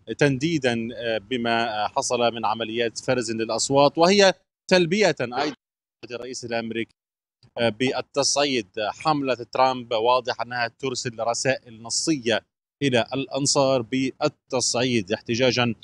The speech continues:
على ما تقوله حملة ترامب وما يقوله الرئيس الأمريكي دونالد ترامب بأن هناك أصوات خرجت فجأة ورجحت كفة بايدن. هذه الأصوات هي تعود إلى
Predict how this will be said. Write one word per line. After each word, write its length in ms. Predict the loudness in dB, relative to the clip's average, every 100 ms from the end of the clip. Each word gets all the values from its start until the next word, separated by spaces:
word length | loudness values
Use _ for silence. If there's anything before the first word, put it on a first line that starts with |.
| -14 -2
على 340 | 2 4 2 2
ما 240 | 2 4 4
تقوله 600 | 4 2 2 2 0 -2
حملة 340 | -6 -2 0
ترامب 360 | 2 2 2 0
وما 240 | 2 2
يقوله 500 | 2 2 0 2 2
الرئيس 260 | 0 -4 -4
الأمريكي 520 | -4 -4 -2 -2 -2 _ -20 _ -2
دونالد 440 | 2 4 2 0
ترامب 380 | 0 0 0 -2
بأن 280 | -2 -2 -2
هناك 500 | -4 -4 -2 -4 -2
أصوات 680 | -4 -4 0 2 4 4 -2
خرجت 600 | -6 -4 -2 -4 -6 -4
فجأة 460 | -2 -2 -2 -4 -4 _ _ -6
ورجحت 640 | -2 -2 -2 -4 -4 -6 -6
كفة 380 | -10 -6 -6 -6 -12 -6
بايدن. 480 | 0 0 0 -6 -8
هذه 260 | -8 -8
الأصوات 540 | -8 -8 -6 -4 -6 -6
هي 260 | -4 -4 -6 _ _ -2
تعود 520 | 0 0 -2 -4 -8 -10
إلى 280 | -6 -4